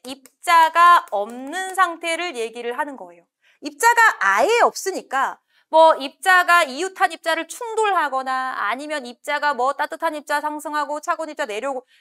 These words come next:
이러한 열의 이동이 일어나기가 어렵습니다. 그래서 진공층 같은 경우는 아예 전도하고 대류에 의한 이런 열의 이동을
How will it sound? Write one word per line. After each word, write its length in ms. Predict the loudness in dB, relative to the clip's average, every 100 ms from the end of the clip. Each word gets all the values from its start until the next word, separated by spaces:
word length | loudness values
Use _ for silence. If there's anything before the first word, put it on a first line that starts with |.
| _
이러한 400 | -10 -2 2 2 -2 -2
열의 380 | -2 -2 -8 -8
이동이 300 | -10 -10 -10
일어나기가 680 | -6 -6 -4 -4 4 4
어렵습니다. 640 | 4 -2 -6 -16 -18 -20 _ _ _ _ _ -8
그래서 160 | -6
진공층 800 | -4 -4 -4 -2 -2 -4 -6 -2
같은 320 | -2 -4 -10
경우는 500 | -8 -8 -8 -10 -10 _ _
아예 280 | 0 2 2 2 0
전도하고 680 | -6 -8 -4 0 0 -4
대류에 440 | -10 -10 -8 -6 -4
의한 300 | -2 -4 -4
이런 200 | -8 -10
열의 260 | -12 -12
이동을 360 | -12 -8 -6